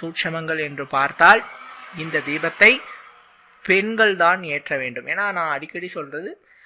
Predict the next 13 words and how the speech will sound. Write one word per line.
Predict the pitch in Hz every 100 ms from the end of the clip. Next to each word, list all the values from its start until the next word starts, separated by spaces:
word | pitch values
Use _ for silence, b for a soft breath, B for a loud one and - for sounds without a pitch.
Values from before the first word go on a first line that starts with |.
| b _
பெண்கள் | 180 190 226 233
என்பவர்கள் | 214 196 185 175 180 180
மகாலட்சுமியின் | 151 160 185 208 202 - 180 175
மறுரூபம். | 151 143 160 165 156 180 226
So, | 208 - 160
ஒவ்வொரு | 160 151 196 202 180
வீட்டில் | 185 - 190
இருக்கிற | 190 170 165 160
பெண்கள் | - 151 170 170 165
தான் | 175 180
இந்த | 151
வெற்றிவேர் | 139 131 - 170 165 147
தீபத்தை | 143 147 143 180 214